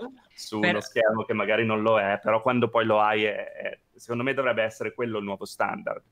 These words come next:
Speaker 2: Però corre-,
Speaker 1: Ah.
Speaker 2: co-, co-, correggimi se sbaglio, oh, vedendo anche un po' in giro, non, non hai performato chissà quali giochi a centoventi hertz, se no Beat Saber, per esempio, perché comunque il dispendio tra risoluzione e tutto è importante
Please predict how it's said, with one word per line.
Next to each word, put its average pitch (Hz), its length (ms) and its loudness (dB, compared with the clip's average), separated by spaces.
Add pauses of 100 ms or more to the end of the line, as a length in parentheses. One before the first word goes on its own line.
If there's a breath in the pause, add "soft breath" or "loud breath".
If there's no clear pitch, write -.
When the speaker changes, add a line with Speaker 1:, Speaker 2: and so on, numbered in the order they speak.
(100)
Speaker 2:
Però 202 200 4
corre-, 202 200 4
Speaker 1:
Ah. - 60 -2
Speaker 2:
co-, - 240 -8
co-, - 140 -20 (180)
correggimi 180 420 -2
se 165 140 -4
sbaglio, 185 540 0
oh, 135 680 0
vedendo 135 460 -6
anche 131 160 -8
un 131 80 -6
po' 139 120 -8
in 139 100 -4
giro, 165 420 -2
non, 127 400 -4
non 135 160 0
hai 143 460 -2
performato 139 500 -4
chissà 139 260 -2
quali 135 280 -2
giochi 131 320 -4
a 123 40 -4
centoventi 123 560 -8
hertz, 127 280 -4
se 127 80 -12
no 120 420 -4
Beat 120 200 -12
Saber, 117 520 -6
per 117 120 -10
esempio, 113 380 -8
perché 117 160 -18
comunque 135 460 -4
il 123 100 -8
dispendio 131 540 -6
tra 131 140 -6
risoluzione 127 640 -6
e - 80 -14
tutto 139 580 -4 (360 loud breath)
è 135 60 -8
importante 135 500 0